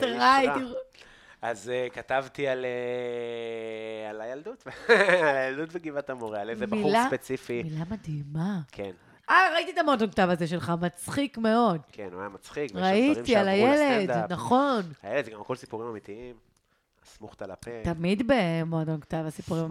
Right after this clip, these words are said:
Speaker 2: אמיתיים.
Speaker 1: על הפה.
Speaker 2: אני נורא נהנה דווקא להוציא, דיברתי איתך מקודם על זה שאני כזה ב-, סמוכת, הצחקתי את הסמוכת על הפה. שכאילו אני מנסה, כאילו לא מנסה, אני מגלה את הצדדים הפחות ציניים שלי, כי כבר לא כיף לי להיות כל כך צינית.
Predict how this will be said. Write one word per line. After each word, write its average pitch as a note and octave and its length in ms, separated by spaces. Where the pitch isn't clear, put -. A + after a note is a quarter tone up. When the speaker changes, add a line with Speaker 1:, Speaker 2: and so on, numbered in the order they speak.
Speaker 2:
אמיתיים. D#3+ 120
Speaker 1:
על D#3+ 60
הפה. - 320
Speaker 2:
אני F#3 140
נורא A3 260
נהנה A3 360
דווקא F3+ 280
להוציא, G3+ 460
דיברתי F3 480
איתך - 160
מקודם F3 360
על D#3+ 60
זה F3 100
שאני E3+ 260
כזה E3 260
ב-, E3 440
סמוכת, - 260
הצחקתי F3+ 380
את F3 80
הסמוכת - 360
על E3+ 80
הפה. E3+ 140
שכאילו G#3+ 420
אני G3 120
מנסה, F#3 400
כאילו D#3+ 260
לא F3 120
מנסה, G#3+ 440
אני D#3+ 200
מגלה F3 260
את F#3 100
הצדדים G3+ 380
הפחות G#3 360
ציניים C#4+ 320
שלי, F3 240
כי - 160
כבר E3 200
לא G3+ 160
כיף C4+ 220
לי A#3+ 80
להיות F3 200
כל - 160
כך G2+ 60
צינית. F3+ 500